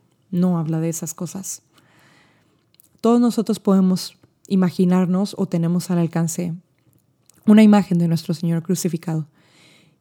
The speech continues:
Y cuando miramos la cruz, que es el fin de la vida terrenal de nuestro Señor, debemos comprender que Jesús no vino para quitar el sufrimiento, no vino para anularlo.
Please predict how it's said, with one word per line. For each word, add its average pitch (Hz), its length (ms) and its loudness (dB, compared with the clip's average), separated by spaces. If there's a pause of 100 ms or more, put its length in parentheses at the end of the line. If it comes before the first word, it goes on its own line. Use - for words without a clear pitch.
(140)
Y 190 220 0
cuando 185 480 0
miramos 202 420 0
la 254 80 -4
cruz, 180 440 -2 (640)
que 180 160 0
es - 280 -6
el 175 140 -2
fin 190 260 0
de 202 80 0
la 202 140 0
vida 185 220 2
terrenal 165 680 -2 (140)
de 175 160 0
nuestro 170 320 -2
Señor, 175 400 -4 (840)
debemos 196 400 0
comprender 180 440 -2
que 202 140 -14
Jesús - 640 -8 (360)
no 175 240 -4
vino 214 380 -6 (640)
para 165 320 -4
quitar 165 320 -6
el 160 120 -4
sufrimiento, 165 640 -10 (640)
no 175 120 -2
vino 226 260 0
para 175 180 -4
anularlo. 165 540 -4